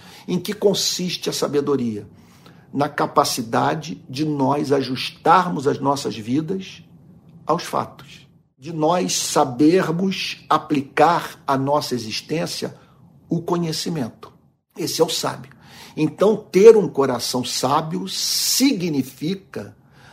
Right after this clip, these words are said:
você fugir do mundo da irrealidade, sabe, de uma ficção.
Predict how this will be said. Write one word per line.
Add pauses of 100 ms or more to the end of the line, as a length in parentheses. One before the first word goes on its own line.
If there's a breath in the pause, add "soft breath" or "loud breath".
(120 loud breath)
você
fugir
do
mundo
da
irrealidade, (400)
sabe,
de
uma
ficção.